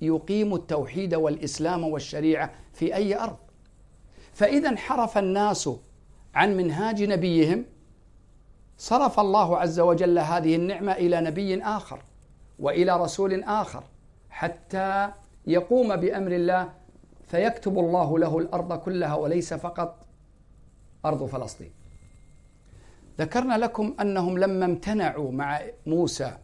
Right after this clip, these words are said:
أن يدخلوا هذه القرية، هذه المدينة، وقالوا قولتهم المشؤومة: "اذهب أنت وربك فقاتلا إنا هاهنا قاعدون"، الله عز وجل حرمها عليهم،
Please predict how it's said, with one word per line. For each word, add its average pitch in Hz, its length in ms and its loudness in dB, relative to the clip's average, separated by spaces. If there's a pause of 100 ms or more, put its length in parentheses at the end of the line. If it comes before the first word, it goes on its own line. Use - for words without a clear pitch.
(600)
أن 131 100 -2
يدخلوا 190 540 2
هذه 180 320 0
القرية، 175 420 -2
هذه 185 300 2
المدينة، 196 480 -2 (1040)
وقالوا 185 560 0
قولتهم 175 580 2
المشؤومة: 165 500 -2
"اذهب 170 520 0
أنت 185 240 -2
وربك 165 600 2
فقاتلا 165 760 0
إنا 170 340 0
هاهنا 160 400 0
قاعدون"، 160 640 0 (1900)
الله 147 240 2
عز 127 300 -6
وجل 131 320 -4
حرمها 120 640 -6
عليهم، 95 440 -12